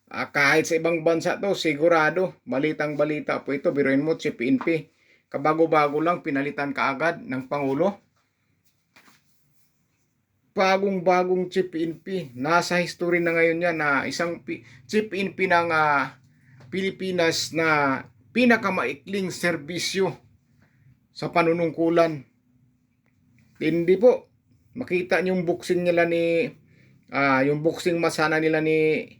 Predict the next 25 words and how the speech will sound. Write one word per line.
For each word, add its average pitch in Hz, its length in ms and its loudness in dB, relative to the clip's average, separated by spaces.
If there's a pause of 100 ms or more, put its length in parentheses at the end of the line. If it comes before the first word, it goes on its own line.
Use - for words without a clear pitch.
(600)
ano, 165 240 2
ah, 143 180 2
Mayor 165 220 4
Basti 156 320 -2
na 151 160 -2
hindi 156 400 -2
natuloy 147 420 -2
dahil 139 240 2
wala 143 160 0
si 151 140 -4
Mayor 143 240 -2
Basti. 147 320 -2
Ang 139 400 0
saya-saya 143 480 2
po 151 80 -8
niya. 135 320 -4
Ito 156 180 0
nga 165 140 4
sa - 100 -4
Kuman 185 360 2 (840)
Conference 165 640 2
niya, 190 240 2
talagang 160 400 0 (160)
masaya 165 320 0
siya 170 160 0